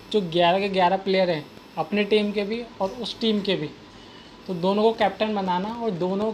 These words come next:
को ही vice captain बनाना। कौन क्या performance कर जाए आपको खुद नहीं पता।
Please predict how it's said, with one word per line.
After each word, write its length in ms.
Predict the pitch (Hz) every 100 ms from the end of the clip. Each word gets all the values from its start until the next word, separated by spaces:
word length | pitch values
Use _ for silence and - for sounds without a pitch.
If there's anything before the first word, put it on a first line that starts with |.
| -
को 140 | 226 220
ही 280 | 180 220 294
vice 300 | 208 185 190
captain 380 | 196 190 196 180
बनाना। 400 | 151 143 143 156 -
कौन 180 | 202 208
क्या 160 | 208
performance 480 | 196 190 214 202 202
कर 120 | 196
जाए 220 | 185 196
आपको 280 | 202 180 196 190
खुद 160 | - 190
नहीं 160 | 190 151
पता। 300 | 143 -